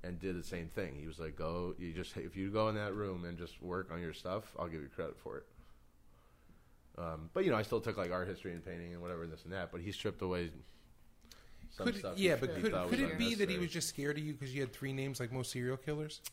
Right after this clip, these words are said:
Speaker 1: It's possible. It's possible.
Speaker 2: I mean, <coughs> it was a C or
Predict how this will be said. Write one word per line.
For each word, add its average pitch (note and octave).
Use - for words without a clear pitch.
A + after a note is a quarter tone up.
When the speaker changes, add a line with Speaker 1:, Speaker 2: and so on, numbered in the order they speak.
Speaker 1:
It's -
possible. A2
It's G#2+
possible. G2+
Speaker 2:
I C3+
mean, B2+
<coughs> -
it C3+
was B2+
a -
C D3+
or B2